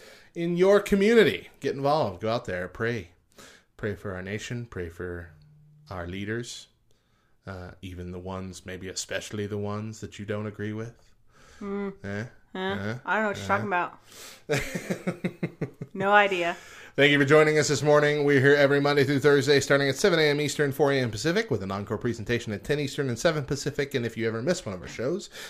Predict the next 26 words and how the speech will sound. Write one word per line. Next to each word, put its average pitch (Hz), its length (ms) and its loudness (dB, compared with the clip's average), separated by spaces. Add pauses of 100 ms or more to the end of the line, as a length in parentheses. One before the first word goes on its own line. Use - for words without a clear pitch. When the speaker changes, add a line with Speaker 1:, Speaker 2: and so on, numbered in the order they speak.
(100)
Speaker 1:
you 240 80 -4
can 240 60 4
find 240 240 6
all 233 120 8
the 220 60 6
chatty 247 300 4
bits 170 320 4
mashed 160 240 -4
together 156 300 2
for 123 200 0
you 123 80 0
into 156 180 -6
a 151 60 -4
podcast 95 600 -4
over 107 200 -2
on 98 120 -6
backward 113 240 0
radio 120 260 0
dot 120 180 -2
com 180 260 -2
or 185 60 -2
most 208 280 0
places 160 360 -2
you 175 80 -4
find 190 320 -6
podcasts. - 840 -10